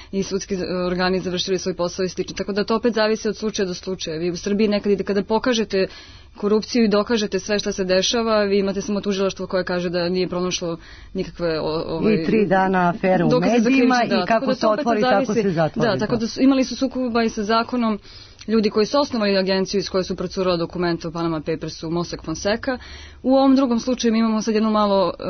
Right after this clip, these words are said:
Speaker 2: Ozbiljniju,
Speaker 1: renomiranu,
Speaker 2: da kažem
Speaker 1: ozbiljniju,
Speaker 2: tako.
Speaker 1: da kažem, jednu od najuglednijih svetskih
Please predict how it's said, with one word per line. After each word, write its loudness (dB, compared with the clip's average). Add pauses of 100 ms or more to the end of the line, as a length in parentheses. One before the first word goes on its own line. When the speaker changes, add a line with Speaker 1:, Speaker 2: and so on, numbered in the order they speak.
(360)
Speaker 2:
Ozbiljniju, 2
Speaker 1:
renomiranu, 4
Speaker 2:
da 0
kažem 2
Speaker 1:
ozbiljniju, 4
Speaker 2:
tako. 0
Speaker 1:
da 0
kažem, 2
jednu 0
od 0
najuglednijih 2
svetskih -8